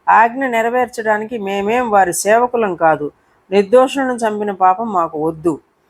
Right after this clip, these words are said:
వీరిని మీరే చంపుకోండి అని మేము చెప్పినట్టు మీ రాజుతో చెప్పండి. పోండి," అన్నాడు. ఇందుకు వీరబల్, "మహారాజా, ఇది తమకు న్యాయం కాదు.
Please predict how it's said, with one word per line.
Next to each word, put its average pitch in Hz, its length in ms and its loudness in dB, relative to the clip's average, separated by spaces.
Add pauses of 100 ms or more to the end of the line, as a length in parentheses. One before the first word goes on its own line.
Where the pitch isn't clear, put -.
(280)
వీరిని 220 340 4
మీరే 240 340 2
చంపుకోండి 196 800 -2
అని 208 160 -2
మేము 226 480 0
చెప్పినట్టు 247 420 -2
మీ 233 160 -2
రాజుతో 208 420 2
చెప్పండి. 160 520 -8 (460)
పోండి," 254 400 2
అన్నాడు. 147 480 -4 (440)
ఇందుకు 226 380 2
వీరబల్, 240 500 2
"మహారాజా, 202 800 2
ఇది 196 180 -2
తమకు 180 320 -2
న్యాయం 180 440 -2
కాదు. 151 360 0